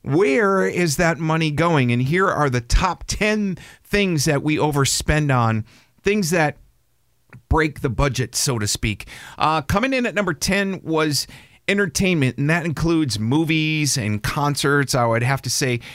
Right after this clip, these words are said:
you know, things that you do, maybe sporting events, uh, anything that's a little bit extracurricular,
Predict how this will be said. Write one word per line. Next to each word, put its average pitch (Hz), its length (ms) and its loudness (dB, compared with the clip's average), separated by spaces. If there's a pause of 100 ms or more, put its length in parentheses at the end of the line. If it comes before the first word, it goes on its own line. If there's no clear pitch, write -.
(140)
you 135 100 -4
know, 127 140 0
things 143 300 -4
that 139 180 -4
you 135 80 -2
do, 143 180 0
maybe 123 240 -2
sporting 151 520 -2
events, 143 500 -2 (320)
uh, 113 500 0
anything 240 400 -2
that's 151 380 -2
a 135 100 -2
little 156 220 -4
bit 175 160 -2
extracurricular, 143 1200 0